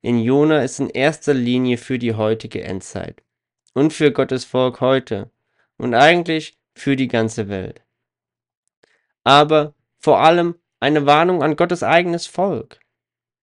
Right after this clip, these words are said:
Es kann manchmal schwierig sein, aber oh, welch wunderbare Segnungen schenkt ihnen Gott.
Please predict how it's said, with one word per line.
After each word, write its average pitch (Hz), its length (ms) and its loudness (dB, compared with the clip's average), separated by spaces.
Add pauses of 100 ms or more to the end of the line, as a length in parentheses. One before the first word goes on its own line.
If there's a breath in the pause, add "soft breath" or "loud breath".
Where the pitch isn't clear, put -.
(1160)
Es 113 140 -12
kann 160 440 0
manchmal 117 400 -2
schwierig 127 400 -4
sein, 127 340 -4 (320)
aber 135 240 4
oh, 165 360 2 (120)
welch 151 340 2
wunderbare 143 580 2
Segnungen 151 600 0
schenkt 135 420 -4
ihnen 117 280 -6
Gott. 101 300 -8